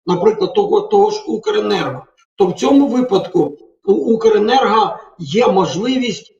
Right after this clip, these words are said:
заміняти швидко ці трансформаторні підстанції, а у них є,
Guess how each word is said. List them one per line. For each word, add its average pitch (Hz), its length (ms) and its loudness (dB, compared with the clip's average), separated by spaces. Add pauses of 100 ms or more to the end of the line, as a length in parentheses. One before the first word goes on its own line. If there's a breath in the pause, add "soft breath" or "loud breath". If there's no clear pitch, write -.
заміняти 240 800 0
швидко - 460 -4
ці - 360 -6 (240)
трансформаторні 196 800 0
підстанції, 165 800 -4 (360)
а 185 220 0
у 185 160 2
них 254 280 0
є, 220 120 4